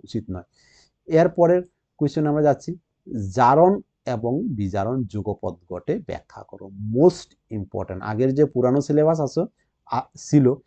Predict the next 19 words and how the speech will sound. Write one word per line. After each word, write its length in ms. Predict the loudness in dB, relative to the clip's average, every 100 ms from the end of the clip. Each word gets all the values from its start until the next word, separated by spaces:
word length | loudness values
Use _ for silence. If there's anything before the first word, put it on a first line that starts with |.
| _
সেই 200 | -2 -2
সিলেবাসে 400 | 0 -2 -2 -2
এক 220 | -4 -4
বছর 260 | -6 -4 -6
পর 220 | -2 -4
পর 120 | 0
এটা 180 | -2 -2
প্রত্যেক 480 | -4 -10 _ -8 -6
বছরই 320 | -6 -4 -2
আসতো। 520 | -2 -6 -14 _ -14 _ _ _ _ _ _ _ 0
অথবা 460 | 2 6 4 4 _ _ _ _ _ _ _ _ _ _ _ _ _ _ _ _ _
কি 120 | _ 2
লিখতে 260 | 4 4
পারি 220 | 4 4
আমরা, 340 | 4 2 0 -2 _ _ _ _ _ _ _ _
দেখাও 500 | 0 0 4 6 8
যে 240 | 6 2 0 _ _ _ _ _ _ _ _ _ _ _
সিইউও 2250 | -20 -16 -6 0 0 0 _ _ _ _ _ _ _ 0 2 0 -2 4 6 6 2 _ _ _ _ _ _ _ _ _ -2
plus 320 | 0 0 -8